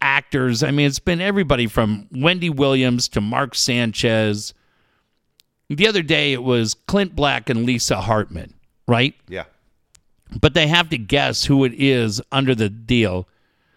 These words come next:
Speaker 1: And goddamn Ken Jeong for Clint Black and Lisa Hartman goes, "I know who that is.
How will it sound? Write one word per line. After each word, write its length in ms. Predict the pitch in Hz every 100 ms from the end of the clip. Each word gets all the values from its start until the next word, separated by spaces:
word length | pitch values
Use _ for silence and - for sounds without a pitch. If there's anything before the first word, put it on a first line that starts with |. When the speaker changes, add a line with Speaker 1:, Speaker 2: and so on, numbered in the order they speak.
| _ _ -
Speaker 1:
And 100 | 170
goddamn 420 | 285 214 196 175
Ken 280 | - 190 185
Jeong 460 | 135 143 123 104 -
for 140 | 123
Clint 400 | - 196 214 -
Black 360 | 143 135 123 123
and 140 | 117
Lisa 320 | 127 123 131
Hartman 300 | 117 123 123
goes, 260 | 113 113 107 -
"I 100 | 156
know 300 | 156 185 226
who 140 | 196 170
that 240 | 139 120
is. 380 | 113 113 113 -